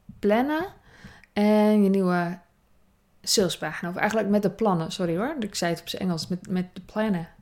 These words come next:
Maar het is dus de plannen. Je bouwt dus aan je nieuwe aanbod. En zeker zo'n salespagina.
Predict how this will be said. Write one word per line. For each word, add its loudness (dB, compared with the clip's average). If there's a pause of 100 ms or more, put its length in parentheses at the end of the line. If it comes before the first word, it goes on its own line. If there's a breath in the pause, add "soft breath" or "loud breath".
(520 soft breath)
Maar 6
het 4
is -4
dus 0
de 0
plannen. 0 (760 loud breath)
Je 6
bouwt 10
dus 2
aan 2
je 4
nieuwe 4
aanbod. 2
En 2
zeker 4
zo'n 4
salespagina. 2